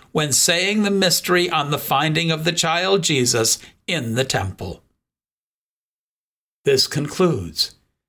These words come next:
Seriousness and Serenity in the Life of a Family. Thank you for listening. Return to Order, of which this podcast is a part,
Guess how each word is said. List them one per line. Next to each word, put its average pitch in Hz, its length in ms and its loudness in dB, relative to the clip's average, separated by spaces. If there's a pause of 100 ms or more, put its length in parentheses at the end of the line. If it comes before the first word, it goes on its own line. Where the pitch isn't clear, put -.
(160)
Seriousness 196 840 4
and 196 200 0
Serenity 131 840 2
in 160 120 2
the 160 120 4
Life 120 360 0
of 127 100 0
a 139 80 0
Family. 135 640 -2 (1200)
Thank 269 220 0
you 247 80 4
for 226 140 4
listening. 180 480 0 (880)
Return 269 360 2
to 277 80 4
Order, 151 460 2 (300)
of 180 160 2
which 175 200 2
this 160 180 2
podcast 135 680 -2
is 139 120 2
a 160 60 4
part, - 460 -8